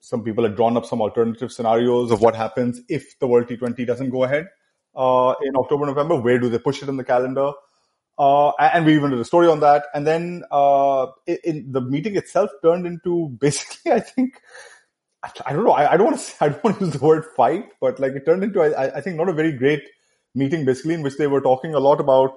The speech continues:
uh, there's been a lot of reporting around this, you know, from other places as well. Uh, and so it became, I think the meeting became one about how this information has leaked out, um, to,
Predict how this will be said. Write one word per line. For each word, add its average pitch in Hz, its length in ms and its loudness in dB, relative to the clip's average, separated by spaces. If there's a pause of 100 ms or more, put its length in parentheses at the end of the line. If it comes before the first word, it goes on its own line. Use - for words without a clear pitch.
(340)
uh, 131 100 -4
there's 131 200 -2
been 170 120 4
a 147 40 6
lot 143 220 6
of 110 240 -2
reporting 123 580 -2
around 120 360 -2
this, - 380 -8
you 110 120 -10
know, 104 60 -10
from 107 140 -14
other 110 180 -2
places 107 380 -8
as 98 120 -10
well. 107 320 2 (380)
Uh, 127 160 0
and 139 160 -2
so 160 140 6
it 123 140 2
became, 151 520 0 (160)
I 135 120 -10
think 156 160 -10
the 131 60 -2
meeting 139 280 -4
became 127 380 -2
one 123 340 -2
about 117 400 2 (600)
how 131 160 4
this 131 180 -2
information 123 400 -4
has 110 100 -2
leaked 107 280 -6
out, 90 320 -10 (680)
um, 101 600 0 (100)
to, 113 320 2